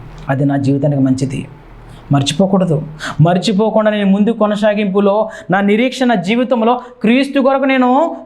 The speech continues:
వేగిరపడి ఉండాలి, వేగిరపడుతూ ఉండాలి. "తండ్రి ఎప్పుడు వస్తారయ్యా, ఎప్పుడు తీసుకెళ్ళిపోతారయ్యా, ఎప్పుడు తీసుకెళ్తారయ్యా, ఎప్పుడు తీసుకెళ్తారయ్యా?" ఏమండి, ఎవరైనా అమెరికా నుంచి వచ్చి "నేను తీసుకెళ్తాను" అన్నారనుకో,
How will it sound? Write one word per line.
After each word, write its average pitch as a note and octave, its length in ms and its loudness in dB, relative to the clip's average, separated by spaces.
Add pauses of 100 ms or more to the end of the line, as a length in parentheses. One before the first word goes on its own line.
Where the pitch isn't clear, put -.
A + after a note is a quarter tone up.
వేగిరపడి A3+ 680 2
ఉండాలి, C4 440 2
వేగిరపడుతూ A#3 640 0
ఉండాలి. C4+ 380 0 (280)
"తండ్రి F3 220 2
ఎప్పుడు F#3 200 2
వస్తారయ్యా, F3+ 580 2 (220)
ఎప్పుడు E3 220 2
తీసుకెళ్ళిపోతారయ్యా, G3+ 840 0 (180)
ఎప్పుడు G3 240 2
తీసుకెళ్తారయ్యా, A3+ 720 0 (180)
ఎప్పుడు G3 220 2
తీసుకెళ్తారయ్యా?" A#3+ 760 0 (160)
ఏమండి, F3+ 300 2 (160)
ఎవరైనా E3+ 260 2
అమెరికా F#3+ 320 2
నుంచి A3+ 200 0
వచ్చి A3 200 2
"నేను A3 140 2
తీసుకెళ్తాను" G#3+ 420 2
అన్నారనుకో, G#3 520 0